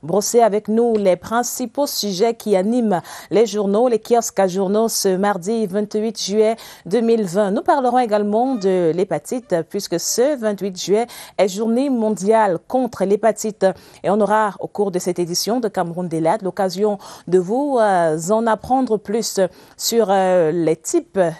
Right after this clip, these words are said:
d'hépatite qui, euh, existent, euh, lesquelles sont les plus virulentes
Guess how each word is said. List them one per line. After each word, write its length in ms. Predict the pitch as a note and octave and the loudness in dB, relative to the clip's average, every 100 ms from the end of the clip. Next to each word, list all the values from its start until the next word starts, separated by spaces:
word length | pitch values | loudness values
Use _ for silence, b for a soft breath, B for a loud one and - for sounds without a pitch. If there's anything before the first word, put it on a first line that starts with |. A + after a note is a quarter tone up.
| - | -14
d'hépatite 920 | D#3+ F3 G#3 G#3 F3+ C4+ A#3+ - E3+ | -4 -2 0 0 -2 -8 -6 -2 -2
qui, 320 | - G3 G3 E3 | -2 -4 0 2
euh, 60 | - | 0
existent, 560 | D3 C#3 D3+ A#3 - F3+ | -4 -6 -8 -8 0 2
euh, 280 | E3 D#3+ | 2 2
lesquelles 440 | D#3+ G3 - B3+ A#3 | -2 -2 0 -2 -2
sont 200 | - G#3 | -4 -2
les 120 | F#3+ | -2
plus 240 | - B3+ | -4 -4
virulentes 540 | B3+ B3 A3 A#3 A#3+ | -2 0 2 0 0